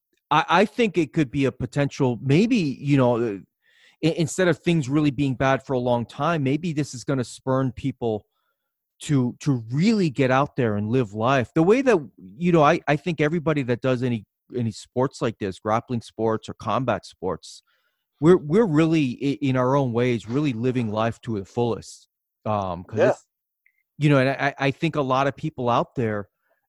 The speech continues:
Speaker 1: uh, I, you know, I think you're right. I mean, a lot of people out there, they, they, they, they're gonna come out of this realizing, you know, we're, you know, I've got my head down doing this, doing that. It's not important,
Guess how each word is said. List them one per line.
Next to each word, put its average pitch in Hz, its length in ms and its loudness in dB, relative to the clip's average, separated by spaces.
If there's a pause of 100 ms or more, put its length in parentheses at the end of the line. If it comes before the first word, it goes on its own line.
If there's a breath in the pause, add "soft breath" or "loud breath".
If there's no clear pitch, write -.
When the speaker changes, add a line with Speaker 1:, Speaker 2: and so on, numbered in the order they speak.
(160)
Speaker 1:
uh, 117 60 -4
I, 110 380 0
you 175 140 -2
know, 247 100 2
I 233 100 0
think 240 180 -6
you're 240 80 -2
right. 214 340 2
I 156 60 0
mean, 175 180 0
a 170 40 -2
lot 170 180 2
of 190 80 -2
people 190 240 -4
out 180 200 0
there, 165 280 0
they, 123 320 -12
they, 135 220 -6 (200)
they, 120 160 -12
they're 131 160 -4
gonna 202 160 -2
come 165 200 -2
out 175 160 2
of 175 80 0
this 139 180 -4
realizing, 131 720 0
you 139 140 -2
know, 123 100 0
we're, 135 220 -4 (720)
you 143 100 -4
know, 131 80 2
I've 135 140 2
got 127 160 0
my 123 80 -2
head 127 260 -4
down 143 400 2
doing 131 280 0
this, 143 260 -2
doing 127 300 -2
that. 127 280 0
It's - 160 -8
not 131 240 -2
important, 135 600 -4